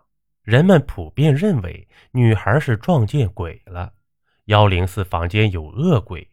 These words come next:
出没。这女房客被众人这么一说呀，情绪立马不对劲了，哭喊着要找经理换房，可所有的房间都客满了，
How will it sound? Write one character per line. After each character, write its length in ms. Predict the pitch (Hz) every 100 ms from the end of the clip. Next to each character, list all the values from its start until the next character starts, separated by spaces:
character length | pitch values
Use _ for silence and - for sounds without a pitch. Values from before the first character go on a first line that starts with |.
| _
出 260 | - 110
没。 340 | 156 147 107 _ _ _ _ _ _ _ _ _ _ -
这 140 | 180
女 240 | 143 98
房 320 | 92 98 123 202
客 300 | - 196 113
被 180 | 98
众 240 | 90 113 98
人 200 | 82 80
这 120 | 104
么 120 | 85
一 180 | 78 80
说 260 | 80 92 90
呀， 220 | 85 73 _ _ _
情 380 | - 117 107 175
绪 260 | 208 120 85
立 240 | 113 170
马 240 | 113 87 -
不 120 | -
对 160 | 90 90
劲 240 | - 98
了， 200 | 85 - _ _ _ _ _ _
哭 260 | - 113 110
喊 280 | - 82 78
着 120 | 90
要 140 | 101
找 220 | 95 80
经 200 | 76 107 104
理 140 | 80
换 220 | - 101
房， 360 | 90 80 82 120 _ _ _ _ _
可 140 | 135
所 280 | 123 127 202
有 140 | 208
的 100 | 123
房 260 | 120 101 123
间 220 | 139 151
都 140 | 214 220
客 400 | - - 240 117
满 280 | 87 73 -
了， 240 | 82 -